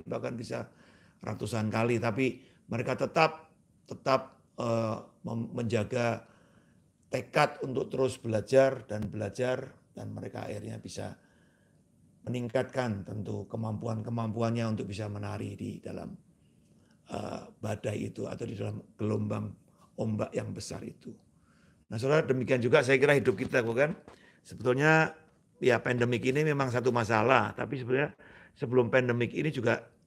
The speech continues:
sudah sering kita ngalami masalah-masalah yang lain, ya.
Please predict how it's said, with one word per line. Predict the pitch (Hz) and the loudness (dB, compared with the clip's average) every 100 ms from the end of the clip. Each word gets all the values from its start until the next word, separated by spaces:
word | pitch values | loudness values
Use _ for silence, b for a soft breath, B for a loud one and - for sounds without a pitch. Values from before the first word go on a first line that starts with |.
| _ _ _ - | _ _ _ -8
sudah | 110 110 | 0 0
sering | 123 131 131 | 2 2 4
kita | 127 | 2
ngalami | 120 113 113 110 | 4 4 4 2
masalah-masalah | 110 104 107 104 101 104 104 | 0 2 2 2 0 0 0
yang | 104 110 | 0 0
lain, | 113 110 | 0 2
ya. | 107 | -2